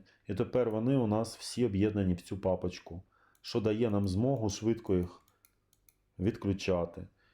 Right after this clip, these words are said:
Ми можемо, припустимо, об'єкт Plane вилучити з цієї колекції. От, окремо. І створити, е, колекцію, припустимо, нову, е, назвати її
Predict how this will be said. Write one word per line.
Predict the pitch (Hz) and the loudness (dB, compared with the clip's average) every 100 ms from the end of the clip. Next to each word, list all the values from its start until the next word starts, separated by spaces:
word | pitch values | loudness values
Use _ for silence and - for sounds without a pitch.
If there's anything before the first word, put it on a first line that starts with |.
| _ | _
Ми | 123 | -2
можемо, | 151 160 143 123 117 | 0 0 0 0 0
припустимо, | 117 117 123 - 113 107 | -2 -2 -2 -2 -2 0
об'єкт | 110 113 110 98 - - | 0 0 0 0 -2 -4
Plane | 110 120 131 123 92 95 _ _ _ - _ _ _ | 2 4 2 0 -4 -8 _ _ _ -20 _ _ _
вилучити | 98 92 117 117 107 - 95 95 | -4 2 2 2 0 -2 -2 -2
з | - | -4
цієї | 98 98 95 | 0 4 4
колекції. | 90 98 95 92 - - 90 90 - _ _ _ _ _ _ _ _ _ _ _ _ _ | 2 2 2 2 -4 -6 -4 -4 -10 _ _ _ _ _ _ _ _ _ _ _ _ _
От, | 98 95 92 - _ _ _ - | -2 0 0 -4 _ _ _ -8
окремо. | 98 98 95 92 87 87 87 - - - | -6 0 0 2 0 -2 -8 -20 -14 -6
І | |
створити, | 98 - 120 135 135 110 101 98 _ _ _ _ - | -4 0 2 2 2 2 0 -2 _ _ _ _ -10
е, | 98 95 95 92 | -2 2 4 2
колекцію, | 92 104 113 113 - 92 87 | 0 2 2 0 -4 -2 -2
припустимо, | 90 - 95 - 90 85 82 82 - - | -2 -4 -4 -2 -2 0 -2 -6 -18 -4
нову, | 104 104 101 95 82 - _ _ - _ - | -2 2 2 2 -2 -8 _ _ -20 _ -8
е, | |
назвати | 95 92 98 95 98 113 - | -4 2 2 4 2 0 2
її | 92 90 92 101 101 | 2 4 4 2 2